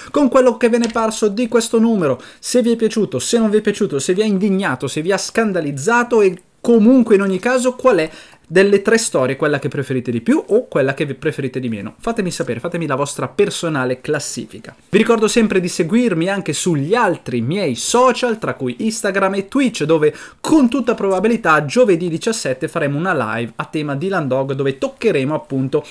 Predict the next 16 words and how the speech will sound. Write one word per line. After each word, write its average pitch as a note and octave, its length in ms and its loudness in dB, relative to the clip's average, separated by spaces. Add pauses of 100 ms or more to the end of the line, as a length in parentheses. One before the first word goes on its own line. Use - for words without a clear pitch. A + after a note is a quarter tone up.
il C3+ 180 -8
Color E3 240 0
Fest, - 380 -4 (340)
la C#3+ 280 0
serie D3+ 260 2
regolare B2+ 560 -2
e E3+ 200 -2 (360)
l'Old D#3+ 340 6
Boy, B2+ 300 0
che D3+ 180 -4
questo - 580 2
mese D3 480 0
cadono D#3+ 680 0
tutti - 460 0
e A3+ 100 2
tre B2+ 380 -2